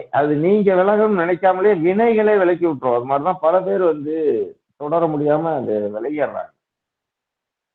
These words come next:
அப்ப விலகினதுக்கு அவங்க காரணம் கிடையாது, அவங்களுடைய வினை தான் காரணம். ஏன்னா வினை வந்து அடுத்த பிறவியை கொடுத்து ஆகணும்னு நினைக்குது. அப்ப அடுத்த பிறவியை கொடுக்கும்போது ஒரு சிவ யோகியோட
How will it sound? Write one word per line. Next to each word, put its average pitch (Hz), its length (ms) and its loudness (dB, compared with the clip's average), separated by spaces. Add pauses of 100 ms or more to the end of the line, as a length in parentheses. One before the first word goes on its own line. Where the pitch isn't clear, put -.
(720)
அப்ப 160 120 -2
விலகினதுக்கு 196 640 2
அவங்க 214 340 2
காரணம் 202 340 2
கிடையாது, 135 320 4
அவங்களுடைய 113 420 -4
வினை 196 340 -2
தான் 196 200 -2
காரணம். 113 500 -2 (1600)
ஏன்னா 208 200 0
வினை 214 260 2
வந்து 214 260 2 (460)
அடுத்த 185 280 2
பிறவியை 190 340 4
கொடுத்து 185 280 0
ஆகணும்னு 175 460 0
நினைக்குது. 120 400 0
அப்ப 180 240 0
அடுத்த 190 240 0
பிறவியை 226 280 0
கொடுக்கும்போது 202 460 0 (100)
ஒரு 185 200 4 (600)
சிவ 185 200 -2
யோகியோட 151 920 4